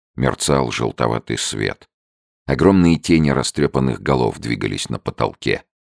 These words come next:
В душном воздухе каюты чувствовалось тепло кухни. Он слышал ласковое шипение жира на сковородке.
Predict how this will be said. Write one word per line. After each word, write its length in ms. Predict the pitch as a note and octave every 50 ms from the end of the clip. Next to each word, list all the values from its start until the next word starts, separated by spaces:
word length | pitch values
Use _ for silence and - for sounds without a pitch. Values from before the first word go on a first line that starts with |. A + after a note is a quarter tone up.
| _ _ -
В 140 | A#1+ A#1+
душном 460 | A#1+ A#1 D#2+ C#2+ - - - A#1 A1 G#1
воздухе 580 | G1+ A#1+ A#1+ A1 G1+ G1+ A1+ A1 - A1+ G#1+
каюты 540 | - - B1 A#1+ A#1 B1+ D2+ D2+ - C2+ A#1
чувствовалось 760 | - - - B1+ B1 - - C2 A#1 A#1 A1 A1 A1 - -
тепло 360 | - - - - G#1+ A1+ G1+ - _
кухни. 500 | - - A1+ - - - G#1 G1+ - - _ _ _ _ _ _ _ _ _ _ _ -
Он 200 | F#2+ F#2 E2 D#2+
слышал 560 | - - E2+ F2+ F#2+ F2 - - F2 D#2 D2
ласковое 680 | C2+ C2+ C#2+ E2 E2+ - - - D#2+ C#2+ D2 C#2+ C#2 B1+
шипение 760 | - - D2 - - C2+ C#2+ C#2 C2 C2 C2 B1+ B1 A#1+ A1+
жира 500 | - - - D2 D2+ C#2 A#1 G1+ G1+ G1+
на 160 | G1+ G1+ G#1+
сковородке. 840 | - - - - G#1+ A1+ G#1+ G1+ G1+ G1+ - - - G#1 G1+ -